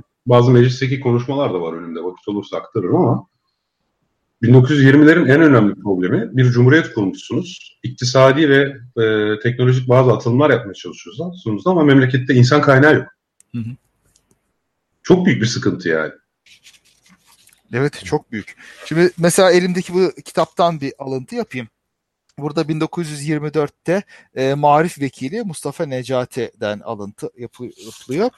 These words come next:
Speaker 2: Burada, e, memleketimizde bilhassa Terbiye-i Bedeniye Teşkilatı'nda yani, e, beden terbiyesi, beden eğitimi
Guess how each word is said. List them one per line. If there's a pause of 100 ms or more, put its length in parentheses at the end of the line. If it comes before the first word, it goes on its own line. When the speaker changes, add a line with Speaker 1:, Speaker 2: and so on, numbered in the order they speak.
(520)
Speaker 2:
Burada,
e, (220)
memleketimizde
bilhassa
Terbiye-i
Bedeniye
Teşkilatı'nda
yani, (200)
e,
beden
terbiyesi,
beden
eğitimi